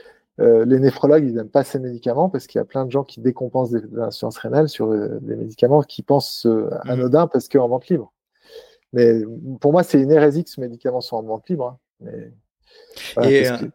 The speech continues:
Speaker 2: et qu'en est-il des pommades, euh, anti-inflammatoires type Voltaren, et cetera ? C'est la, la
Speaker 1: Ouais.
Speaker 2: même logique ou pas ?
Speaker 1: Non, enfin, pour moi, c'est pas dangereux parce que la quantité qui passe et
Speaker 2: Mhm.
Speaker 1: qui, dans le sang, c'est, c'est, c'est, ça a pas du tout, alors à moins de s'en badigeonner des tonnes et des tonnes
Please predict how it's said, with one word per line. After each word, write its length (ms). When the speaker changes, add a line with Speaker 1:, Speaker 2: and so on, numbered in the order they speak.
Speaker 2:
et 60
qu'en 160
est-il 260
des 100
pommades, 440
euh, 260
anti-inflammatoires 640
type 160
Voltaren, 460
et 60
cetera ? 440
C'est 160
la, 220
la 60
Speaker 1:
Ouais. 60
Speaker 2:
même 100
logique 320
ou 60
pas ? 280
Speaker 1:
Non, 240
enfin, 160
pour 120
moi, 120
c'est 160
pas 120
dangereux 280
parce 160
que 80
la 140
quantité 380
qui 180
passe 380
et 60
Speaker 2:
Mhm. 160
Speaker 1:
qui, 320
dans 120
le 60
sang, 240
c'est, 480
c'est, 220
c'est, 200
ça 140
a 60
pas 120
du 160
tout, 140
alors 200
à 80
moins 140
de 40
s'en 160
badigeonner 560
des 160
tonnes 260
et 60
des 140
tonnes 260